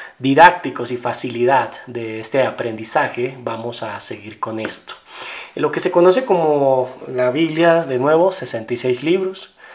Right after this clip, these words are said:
donde en el Antiguo Testamento hay treinta y nueve. Eh, y aquí vamos a mirar los cinco primeros libros de, que se conoce como el Pentateuco, Penta de cinco, o los libros de la ley, o la Torá,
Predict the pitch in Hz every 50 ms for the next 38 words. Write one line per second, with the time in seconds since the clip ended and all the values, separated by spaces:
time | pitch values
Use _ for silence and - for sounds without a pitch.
0 | - - - _ _ - 123 120 120 123 120 117 117 113 113 113 110 110 110 -
1 | 139 139 147 143 - 123 - - 120 120 127 131 127 123 127 123 120 123 - 113
2 | 107 104 - 104 104 110 123 139 151 151 170 190 - - _ _ _ _ - -
3 | - - - - - _ _ - - 113 113 107 107 110 107 107 123 123 - 143
4 | 143 156 175 175 - 143 131 127 123 123 127 131 143 143 - 165 160 - 165 -
5 | 147 131 120 117 123 135 131 - 139 135 139 143 139 135 143 175 170 - - -
6 | - - - _ 143 120 110 107 107 101 101 101 101 101 101 98 98 98 101 104
7 | 110 - _ _ - 113 - 107 - 110 110 107 - 123 - 123 117 110 104 -
8 | - _ - 127 135 131 - 127 127 - 127 120 113 117 - 165 165 147 120 117
9 | 113 - 127 123 113 110 - - 135 139 131 113 101 - - 139 165 180 - -
10 | - - - - - - - 143 151 151 151 160 160 180 175 175 156 139 127 127
11 | 135 147 143 127 113 110 110 113 107 - - 107 110 120 131 123 -